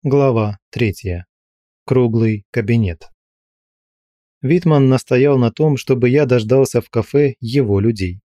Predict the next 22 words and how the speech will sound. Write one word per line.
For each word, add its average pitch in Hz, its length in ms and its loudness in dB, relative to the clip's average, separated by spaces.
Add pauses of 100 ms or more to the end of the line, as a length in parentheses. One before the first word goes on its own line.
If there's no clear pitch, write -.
(600)
Самодеятельность, 117 1200 -2 (220)
то 180 120 2
есть 160 260 2
самостоятельную 143 1000 0
транспортировку 113 840 -2
мною 107 420 0
в - 120 -10
тайную 107 360 -2
канцелярию 104 680 -2
двух 104 300 -2
трупов 104 400 -2 (320)
и 120 80 0
одного 107 500 0
оглушенного, 127 760 0 (400)
категорически 127 1000 -2
запретил. 107 680 -4 (500)
Люди 147 320 4
Витмана, 156 480 2
впрочем, 135 640 0
прибыли 156 480 0
довольно 127 480 2
быстро. 95 500 -6